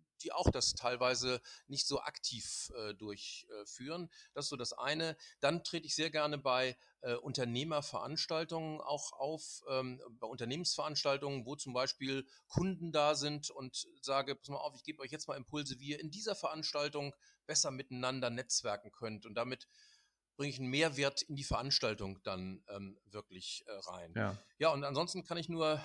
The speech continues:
Speaker 1: äh, empfehlen, und da trifft man mich dann auch immer wieder, ähm, in Unternehmernetzwerke reinzugehen und, ähm, sich dort, ähm, ja, zu erleben, was Netzwerken bedeutet. Und, äh,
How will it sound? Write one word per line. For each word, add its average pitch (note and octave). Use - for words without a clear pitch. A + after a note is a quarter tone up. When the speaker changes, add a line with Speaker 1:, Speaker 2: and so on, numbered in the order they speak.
Speaker 1:
äh, C#3
empfehlen, D#3+
und C#3+
da C3
trifft -
man C#3+
mich D3+
dann C#3
auch A#2+
immer D3
wieder, D3
ähm, C3
in D3+
Unternehmernetzwerke B2+
reinzugehen D3+
und, C3+
ähm, C3
sich -
dort, -
ähm, C#3
ja, D3
zu -
erleben, D3
was B2+
Netzwerken C3+
bedeutet. C#3+
Und, C3+
äh, B2+